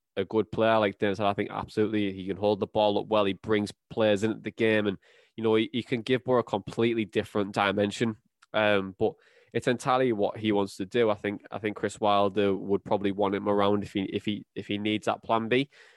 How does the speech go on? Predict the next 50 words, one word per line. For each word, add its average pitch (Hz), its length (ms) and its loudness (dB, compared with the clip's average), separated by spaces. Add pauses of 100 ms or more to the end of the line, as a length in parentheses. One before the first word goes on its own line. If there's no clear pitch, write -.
(240)
but 104 100 -2
it's 104 160 -6
on 107 160 -6
him. 110 320 0
You 101 100 -2
know, 101 200 4
like, 98 240 0 (320)
I - 40 -8
think 113 140 -2
you 113 60 -2
talk 110 160 -2
about 101 160 -6
Josh 104 160 -6
Coburn. 104 640 2 (380)
He, - 280 -2 (160)
Josh 131 280 -2
Coburn 101 520 0
needs 98 280 2 (200)
as 98 160 -4
many 101 300 2
minutes 101 300 -2
as - 60 -16
he 98 60 -6
possibly - 420 -4
can, 95 340 -4
and 98 120 -6
he's 98 160 -8
so 113 240 2
young, 101 220 0
he, 95 200 -4
he 104 100 -4
needs 98 240 0
it. - 40 0
I 104 40 -2
think 113 140 -4
with 107 140 0
Uche, 110 400 0 (420)
he's 110 80 -20
a - 80 -16
bit 175 140 -2
older, 151 400 2 (160)
um, 117 520 2
and 113 120 2
I 113 60 2
think 110 380 -2 (400)
it's - 200 -8
up 110 120 -6
to 98 120 -8
him. 101 240 0 (400)
Wh-, - 180 -12